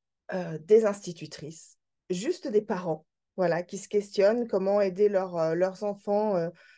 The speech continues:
pour qu'ils aient un plein potentiel dans les apprentissages, dans la motricité. Euh, vraiment, on voit de tout. Enfin, non, moi, dans mes formations, il y avait des, il y avait des,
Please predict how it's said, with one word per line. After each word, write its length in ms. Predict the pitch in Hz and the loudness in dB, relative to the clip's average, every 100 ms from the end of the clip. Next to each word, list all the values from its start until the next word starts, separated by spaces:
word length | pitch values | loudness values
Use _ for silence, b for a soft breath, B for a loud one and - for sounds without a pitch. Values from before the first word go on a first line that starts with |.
| _ - | _ 0
pour 260 | 226 233 | 2 2
qu'ils 480 | - 220 220 220 196 | 4 6 6 4 -2
aient 20 | |
un 140 | 202 214 | -2 0
plein 220 | 262 240 | 0 -2
potentiel 580 | 247 240 226 226 233 226 | -4 -6 -6 -4 -2 0
dans 100 | 196 | 0
les 160 | 185 | 0
apprentissages, 760 | 202 202 196 196 185 - 190 208 | -2 -4 -6 -8 -10 -4 -2 -2
dans 120 | 185 | -2
la 100 | 170 | -2
motricité. 880 | 185 214 - 208 - 202 - 202 254 b b b b b b _ - | -2 -4 -6 -10 -10 -10 -4 -4 -6 b b b b b b _ 2
Euh, 800 | 196 180 175 175 165 156 143 139 - _ _ - _ _ _ _ _ _ _ _ - | 6 6 4 0 -4 -6 -8 -12 -16 _ _ -20 _ _ _ _ _ _ _ _ -14
vraiment, 380 | 185 220 226 277 | 2 4 6 4
on 40 | |
voit 200 | 254 233 | 2 0
de 100 | 202 | 0
tout. 200 | 202 - | -6 -12
Enfin, 180 | 269 226 | -8 -2
non, 120 | 214 | 0
moi, 140 | 226 220 | 0 0
dans 100 | 185 | 0
mes 140 | 175 | -2
formations, 580 | 175 190 202 196 202 262 | -2 -4 -2 -4 -4 -4
il 60 | 233 | -4
y 40 | |
avait 200 | 170 175 | -4 -6
des, 100 | 165 | -6
il 220 | 160 156 | -8 -8
y 80 | 156 | -8
avait 180 | 156 156 | -8 -10
des, 340 | 147 143 143 | -12 -18 -18